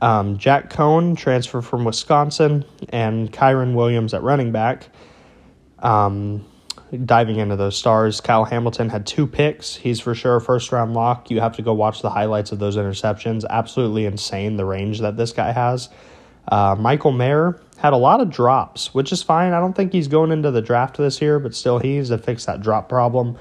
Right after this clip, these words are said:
Needs to catch these balls if he's gonna be called Baby Gronk, be one of the best tight ends in college football. Um, Jack Cohn broke the season opener record for passing yards by a Notre Dame quarterback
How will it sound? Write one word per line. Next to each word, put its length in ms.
Needs 200
to 80
catch 280
these 160
balls 360
if 120
he's 140
gonna 140
be 120
called 260
Baby 280
Gronk, 440
be 80
one 160
of 40
the 60
best 260
tight 140
ends 200
in 80
college 300
football. 580
Um, 300
Jack 460
Cohn 520
broke 300
the 80
season 500
opener 500
record 580
for 100
passing 480
yards 340
by 160
a 40
Notre 260
Dame 260
quarterback 680